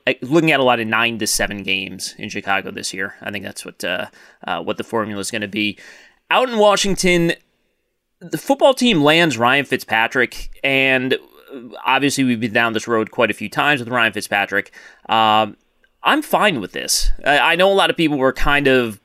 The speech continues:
pointing and, you know, uh, you know, whatever, he, he's, the magic's gonna run out, he's thirty-eight years old, et cetera, et cetera. Uh, this is fine. Like, it, uh, you know, he's a starting caliber quarterback, uh,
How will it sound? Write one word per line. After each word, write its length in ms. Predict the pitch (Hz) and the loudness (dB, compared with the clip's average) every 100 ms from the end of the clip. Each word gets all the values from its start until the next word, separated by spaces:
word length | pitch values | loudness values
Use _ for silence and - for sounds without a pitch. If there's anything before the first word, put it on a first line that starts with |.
| _ | _
pointing 540 | - 151 143 139 127 | -4 0 2 2 2
and, 280 | 120 107 107 | 0 0 0
you 100 | 113 | 0
know, 180 | 110 107 | 4 4
uh, 360 | 117 117 113 110 | 4 4 4 2
you 500 | 104 104 107 110 117 | 0 -4 -8 -4 -2
know, 260 | 110 110 98 92 71 85 | 0 0 -4 -10 -12 -12
whatever, 480 | - 104 120 117 107 | -12 -6 -2 0 0
he, 320 | 101 113 113 95 | -4 -6 -6 -8
he's, 540 | 104 113 120 113 - | -10 -8 -6 -6 -8
the 120 | - 117 | -4 0
magic's 480 | 123 127 123 120 | 2 2 0 -4
gonna 140 | 135 120 | -4 0
run 180 | 123 143 | 2 2
out, 320 | 143 139 127 | 2 4 2
he's 160 | 113 | 0
thirty-eight 280 | - 135 127 | -2 0 2
years 180 | 113 110 | 2 0
old, 240 | 117 110 | 0 -2
et 100 | 107 | -4
cetera, 240 | - 101 98 | -2 -2 -2
et 60 | |
cetera. 240 | 101 95 92 - - - | -2 -4 -4 -10 -20 -12
Uh, 380 | - 113 110 110 104 98 _ _ _ | -2 2 4 2 0 -10 _ _ _
this 200 | - 214 | -2 0
is 360 | 320 320 - - _ _ _ _ | 2 2 0 -8 _ _ _ _
fine. 500 | - 135 175 98 85 - - | 0 0 0 -4 -8 -16 -4
Like, 260 | 120 117 | 2 2
it, 260 | 131 143 - | 2 0 -4
uh, 300 | 127 104 107 | -10 -10 -10
you 100 | 139 | -2
know, 180 | 139 165 - - - - | -2 -2 -8 -12 -14 -12
he's 380 | 127 117 135 147 | -8 -6 -4 2
a 320 | 147 139 131 | 4 4 2
starting 480 | 110 - 165 147 147 | 0 -2 0 2 0
caliber 540 | 143 139 139 139 131 127 _ | 0 0 0 2 0 -2 _
quarterback, 720 | - 135 135 143 135 - - | -4 -2 2 2 2 -2 -8
uh, 540 | 90 117 107 107 104 | 0 2 4 2 0